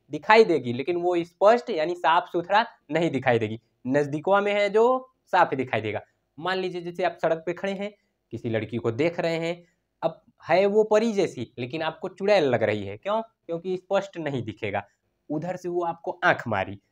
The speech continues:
आपको दिखेगा ही नहीं, क्योंकि दूर की वस्तु नहीं दिखाई देगा। अब आपके पास आई, लेटर देकर चली गई। आप लेटर को एकदम नज़दीक से पढ़ रहे हैं, तो लिखा है, "मेरे प्योर, तुम सड़क के बीचों बीच खड़े हो,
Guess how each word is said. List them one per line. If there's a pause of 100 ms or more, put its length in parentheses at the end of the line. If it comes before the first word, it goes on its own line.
(140)
आपको
दिखेगा
ही
नहीं,
क्योंकि
दूर
की
वस्तु (160)
नहीं
दिखाई
देगा। (360)
अब
आपके
पास
आई, (160)
लेटर
देकर
चली
गई। (240)
आप
लेटर
को
एकदम
नज़दीक
से
पढ़
रहे
हैं, (280)
तो
लिखा
है,
"मेरे
प्योर, (360)
तुम
सड़क
के
बीचों
बीच
खड़े
हो,